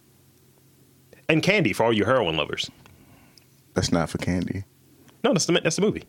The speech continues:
Speaker 2: Is that heroin?
Speaker 1: Yeah.
Speaker 2: What's the movie? Oh, that's Hard. I'm thinking of Hard Candy.
Speaker 1: Hard Candy is about, uh,
Speaker 2: With,
Speaker 1: a
Speaker 2: uh,
Speaker 1: rapist, Ellen Page, and all
Speaker 2: what,
Speaker 1: that.
Speaker 2: what's his name? The guy who played, uh, in The Watchmen.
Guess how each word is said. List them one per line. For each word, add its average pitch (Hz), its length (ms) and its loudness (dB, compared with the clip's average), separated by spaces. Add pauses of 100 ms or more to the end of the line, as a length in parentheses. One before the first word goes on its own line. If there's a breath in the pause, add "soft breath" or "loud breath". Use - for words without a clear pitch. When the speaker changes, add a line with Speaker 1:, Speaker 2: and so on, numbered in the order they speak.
(140)
Speaker 2:
Is 101 120 2
that 117 300 2 (120)
heroin? 160 600 2 (320)
Speaker 1:
Yeah. 311 160 0 (540 loud breath)
Speaker 2:
What's 339 140 0
the 311 100 2
movie? 226 220 4
Oh, 127 100 6
that's 113 140 2
Hard. 131 240 6
I'm 131 80 4
thinking 139 180 4
of 85 80 2
Hard 113 320 6
Candy. 87 300 2
Speaker 1:
Hard 233 160 2
Candy 160 240 4
is 123 80 4
about, 117 460 2
uh, 110 300 4
Speaker 2:
With, 101 140 4
Speaker 1:
a 110 60 8
Speaker 2:
uh, 95 180 6
Speaker 1:
rapist, 90 360 4
Ellen 113 500 2
Page, 117 320 0
and 87 80 -2
all 104 100 4
Speaker 2:
what, 95 100 4
Speaker 1:
that. - 80 2
Speaker 2:
what's 113 120 2
his 98 60 -2
name? 87 520 0 (680)
The 98 140 0
guy 98 220 4
who 101 100 2
played, 92 380 2
uh, 85 460 2
in 85 100 0
The 82 80 2
Watchmen. 82 500 0